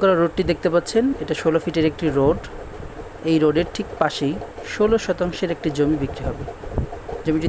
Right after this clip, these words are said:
দেখতে পাচ্ছেন, চারপাশে ইটের বাউন্ডারি তোলা আছে, ভিতরে কয়েকটা কাঁঠাল গাছ আছে। এই জমিটি বিক্রি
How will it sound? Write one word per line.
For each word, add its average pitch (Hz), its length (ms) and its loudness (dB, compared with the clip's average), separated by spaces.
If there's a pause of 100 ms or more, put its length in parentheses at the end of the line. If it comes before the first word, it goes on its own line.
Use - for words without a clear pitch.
দেখতে 156 260 0
পাচ্ছেন, 190 300 0 (300)
চারপাশে 143 460 2 (220)
ইটের 156 240 2 (580)
বাউন্ডারি 143 460 2
তোলা 143 240 4
আছে, - 160 -6 (880)
ভিতরে 151 320 0
কয়েকটা 143 320 -2
কাঁঠাল 139 300 -2
গাছ 143 200 0
আছে। - 180 -8 (1000)
এই 156 100 2
জমিটি 160 340 0
বিক্রি 135 220 -4